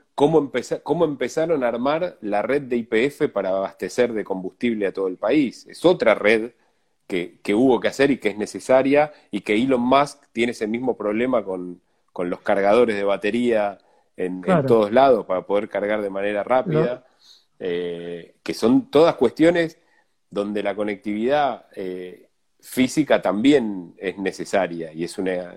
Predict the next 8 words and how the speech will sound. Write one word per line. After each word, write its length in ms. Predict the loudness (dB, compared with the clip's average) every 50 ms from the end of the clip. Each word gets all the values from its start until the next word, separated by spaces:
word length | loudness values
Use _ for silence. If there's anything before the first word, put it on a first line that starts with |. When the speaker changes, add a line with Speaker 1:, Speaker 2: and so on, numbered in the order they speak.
| -12 -6
Speaker 1:
una 200 | -4 -2 -2 -2
inversión 500 | -2 0 -2 -2 -2 -2 -2 -2 0 0
grande. 460 | 0 -2 -2 -2 -4 -10 -20 _ _ -4
Ahora, 340 | 0 2 4 4 2 0 -2 _ _ _ _ _ _ _ _
ahí 240 | -2 2 2 2 4
mismo 320 | 4 4 2 2 2 0
también 480 | 0 0 -2 0 0 2 2 2 2 0
están 480 | -4 -6 -4 -2 0 0 -2 -2 -6